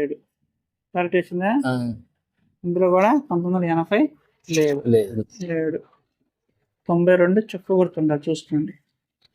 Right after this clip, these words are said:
Speaker 1: ఎనభై ఎనిమిది, రెండు వేల ఒకటి, తొంభై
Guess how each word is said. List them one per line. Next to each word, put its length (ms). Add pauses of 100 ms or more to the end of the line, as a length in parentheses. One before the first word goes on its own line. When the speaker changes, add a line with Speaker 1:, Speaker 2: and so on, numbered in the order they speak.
(1400)
Speaker 1:
ఎనభై 260 (120)
ఎనిమిది, 380 (1700)
రెండు 220
వేల 200
ఒకటి, 240 (1600)
తొంభై 280